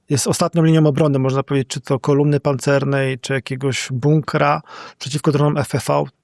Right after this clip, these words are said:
szczególnie z naciskiem na te światłowody. Teraz, żeby ta informacja z maxa została otrzymana czy przesłana, to naprawdę, no, nie jest jakiś szczyt technologii. Oczywiście mówimy to w idealnych warunkach, bo wchodzą to jeszcze systemy elektro-, walki elektronicznej i tak dalej. No, ale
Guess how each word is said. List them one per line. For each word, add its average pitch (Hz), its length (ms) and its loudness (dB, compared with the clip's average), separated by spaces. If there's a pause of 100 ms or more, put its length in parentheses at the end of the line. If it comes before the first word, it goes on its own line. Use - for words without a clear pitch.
szczególnie 139 560 0
z 123 60 -6
naciskiem 139 340 -4
na 135 40 -2
te 123 100 -8
światłowody. 131 640 -4 (220)
Teraz, 147 200 2
żeby 135 120 -2
ta 147 80 0
informacja 151 480 0
z 127 60 -4
maxa 156 320 0
została 135 380 -2
otrzymana 139 560 -2
czy - 140 -10
przesłana, 143 600 -2 (280)
to - 80 -20 (100)
naprawdę, 185 460 0
no, 185 400 -4
nie 202 120 6
jest 190 140 2
jakiś 180 220 -2
szczyt - 240 -2
technologii. 165 540 0
Oczywiście 180 420 0
mówimy 170 320 4
to 156 80 -2
w 156 40 0
idealnych 160 240 2
warunkach, 156 320 2
bo 120 100 -10
wchodzą 151 200 -2
to - 80 -6
jeszcze 127 160 -6
systemy 147 400 -2
elektro-, 143 400 -2
walki 151 300 0
elektronicznej 156 680 0 (340)
i 160 80 -2
tak 143 200 0
dalej. 131 320 2
No, 143 100 -4
ale 156 420 0